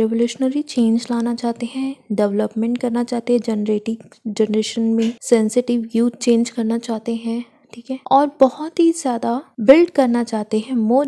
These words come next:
inclusive identities and societies, ठीक है, ये हेल्प करना चाहते हैं, जैसे लास्ट लाइन में लिखा, help them building more inclusive identities and societies। So, किसने जीता है Social Entrepreneur of the Year Award twenty twenty?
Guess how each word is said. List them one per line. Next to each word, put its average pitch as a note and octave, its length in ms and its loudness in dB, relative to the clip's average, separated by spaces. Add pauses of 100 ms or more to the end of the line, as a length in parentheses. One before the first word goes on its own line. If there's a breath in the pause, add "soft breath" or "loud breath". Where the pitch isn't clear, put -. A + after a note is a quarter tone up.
inclusive A3+ 520 -2 (120)
identities G#3+ 680 -4 (180)
and G3+ 480 -8
societies, F#3 600 -6 (180)
ठीक A#3 180 -6
है, C4+ 100 -2 (320)
ये B3 160 4 (100)
हेल्प A#3+ 300 0
करना G3+ 260 -2
चाहते G#3 400 -6
हैं, B3 120 -4 (200)
जैसे A3+ 240 -2
लास्ट G#3+ 340 -2
लाइन G#3+ 140 -2
में G#3+ 160 -2
लिखा, A#3+ 300 -4
help A3+ 320 -2
them G#3+ 240 -4
building A3 360 -2
more A3 220 0
inclusive G#3+ 500 -4
identities G3+ 600 -8
and C4 200 -8
societies। E3 600 -12
So, B3 120 -2
किसने B3+ 340 -2
जीता B3+ 240 -6
है B3+ 100 -2
Social B3 440 -2
Entrepreneur B3 480 -4
of A#3+ 120 -8
the C4 60 0
Year B3 260 -2
Award B3 280 -4
twenty A#3+ 320 -2
twenty? C4 300 -2